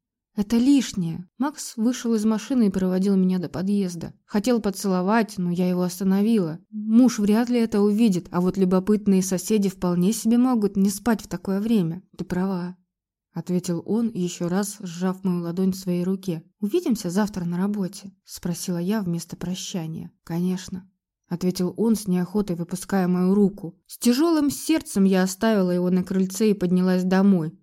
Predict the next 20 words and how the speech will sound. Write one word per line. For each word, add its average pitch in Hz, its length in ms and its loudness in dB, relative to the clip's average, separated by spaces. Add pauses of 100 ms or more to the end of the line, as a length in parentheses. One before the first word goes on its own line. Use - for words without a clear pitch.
(100)
Первое, 240 360 4
что 214 200 0
меня 220 260 6
волновало, 208 840 2
это 202 340 0
убралась 233 520 2
ли 226 100 2
свекровь 269 520 2
из 190 120 2
моего 220 300 6
дома, 208 580 4
или 262 220 6
мне 311 180 2
предстоит 285 480 0
продолжение 277 720 4
сегодняшнего 196 680 4
спектакля 214 600 -2
для 190 200 4
одного 202 360 4
зрителя. 190 560 4